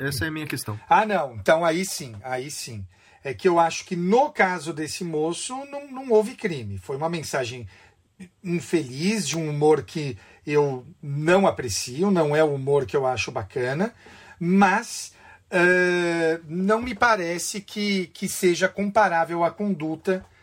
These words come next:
Speaker 2: com a do deputado. E acho que nisso nós concordamos.
Speaker 1: Legal. Falando em humor, Madeira, sabe quem vai ser o meu último entrevistado do mês lá na Os Limites do Humor? O último entrevistado do mês do podcast O Detrator?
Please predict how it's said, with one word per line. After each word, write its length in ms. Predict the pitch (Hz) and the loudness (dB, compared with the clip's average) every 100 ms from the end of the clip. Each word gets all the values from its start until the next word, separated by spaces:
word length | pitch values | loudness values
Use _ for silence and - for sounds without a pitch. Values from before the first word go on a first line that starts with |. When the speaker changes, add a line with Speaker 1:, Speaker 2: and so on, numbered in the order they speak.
| _ _ | _ _
Speaker 2:
com 260 | 180 180 202 | 0 2 2
a 40 | |
do 160 | 190 196 | 0 0
deputado. 680 | 202 - - 131 117 107 101 _ _ _ _ - | 0 0 -2 -2 -2 -10 -18 _ _ _ _ 0
E 100 | 202 | 2
acho 180 | 202 - | 2 -2
que 60 | |
nisso 260 | 214 196 214 | -2 0 0
nós 160 | 202 | -2
concordamos. 640 | - 202 214 170 143 120 104 - _ _ _ _ - _ - _ - | -2 0 0 2 0 -2 -8 -14 _ _ _ _ -20 _ -20 _ -8
Speaker 1:
Legal. 240 | 131 104 | -6 -6
Falando 400 | - 165 208 220 | -4 -2 -2 -4
em 100 | 208 | -4
humor, 460 | 165 110 107 147 156 | -2 -2 -2 -2 -2
Madeira, 340 | 113 104 98 92 | -4 -4 -6 -6
sabe 280 | - 175 190 | -8 -8 -8
quem 160 | 196 | -6
vai 140 | 175 147 | -4 -4
ser 160 | 147 | -4
o 20 | |
meu 180 | 139 123 | -2 -2
último 380 | 117 190 - 147 | -2 -4 -6 -4
entrevistado 680 | 127 131 110 - 127 120 107 | -2 -2 -2 -6 -6 -4 -4
do 140 | 104 | -4
mês 480 | 101 117 95 - - _ _ - - - | -4 -4 -6 -10 -12 _ _ -20 -20 -8
lá 240 | 113 120 117 | -4 -2 -2
na 560 | 117 113 110 104 98 _ - | -2 -2 -4 -6 -10 _ -2
Os 180 | 139 131 | 0 0
Limites 500 | 123 135 175 143 107 | 0 0 -2 -4 -2
do 120 | 117 | -4
Humor? 360 | 101 120 117 - _ _ - | -2 -2 -2 -6 _ _ -4
O 100 | 127 | 0
último 240 | 170 170 | 0 -2
entrevistado 400 | 147 151 131 139 131 | -2 -2 -2 -2 0
do 80 | |
mês 160 | 117 123 | 0 0
do 100 | 117 | 0
podcast 500 | 127 110 107 123 - | -2 -2 -2 -4 0
O 100 | 127 | -2
Detrator? 640 | 131 123 110 - 147 151 | 0 -2 -4 -4 -2 -2